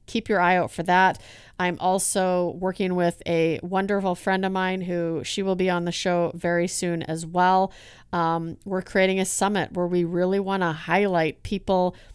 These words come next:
who have overcome adversity and addiction, and it's allowed them to, you know,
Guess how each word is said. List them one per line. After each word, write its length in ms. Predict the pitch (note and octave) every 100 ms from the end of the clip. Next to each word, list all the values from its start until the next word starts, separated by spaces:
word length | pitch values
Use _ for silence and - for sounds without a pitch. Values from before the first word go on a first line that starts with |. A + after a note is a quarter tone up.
| - -
who 160 | G3
have 220 | F#3 F#3+ - -
overcome 1000 | G#3+ A#3 A#3+ B3+ G#3 - G3 G3 E3 D3+ - - - -
adversity 840 | G3+ F3 D#3+ F#3+ G3+ - F#3 D#3+
and 160 | - E3+
addiction, 600 | E3+ F3+ F3+ - E3+ D3+
and 200 | - F3
it's 180 | F3+ E3+
allowed 600 | F3+ F3+ F3+ F3 G#3+ G#3
them 340 | E3+ F3+ F3 F3+ - - - -
to, 560 | - F#3+ F3+ F3 E3+ -
you 140 | F#3+
know, 320 | F3 E3 D#3+